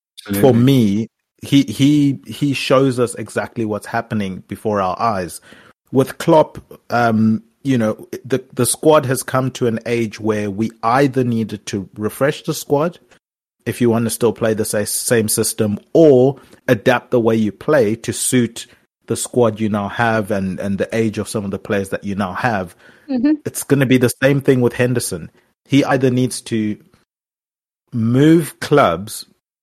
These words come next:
Speaker 2: because I don't think he'll be able to play the role he's played before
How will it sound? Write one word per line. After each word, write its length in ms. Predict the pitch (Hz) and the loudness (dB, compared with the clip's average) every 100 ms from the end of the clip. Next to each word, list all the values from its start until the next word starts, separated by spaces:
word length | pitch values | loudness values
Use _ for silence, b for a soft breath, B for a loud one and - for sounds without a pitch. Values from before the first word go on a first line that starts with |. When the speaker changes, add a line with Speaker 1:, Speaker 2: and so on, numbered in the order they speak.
| - | -4
Speaker 2:
because 340 | 117 123 107 117 | -2 -2 -2 -4
I 80 | |
don't 320 | 110 117 123 123 | -2 0 0 0
think 180 | 127 | -4
he'll 160 | 113 117 | 0 0
be 120 | 107 | 0
able 240 | 107 110 117 | -2 -2 -6
to 120 | - | -10
play 400 | - - 117 113 | -10 -2 0 0
the 140 | 104 | -2
role 340 | 98 107 107 101 | -2 -2 0 -2
he's 320 | 104 107 92 _ - | -4 -8 -8 _ -14
played 400 | - 113 107 98 | -4 -2 -2 -4
before 720 | 101 - - 151 95 104 | -8 -6 0 2 2 -2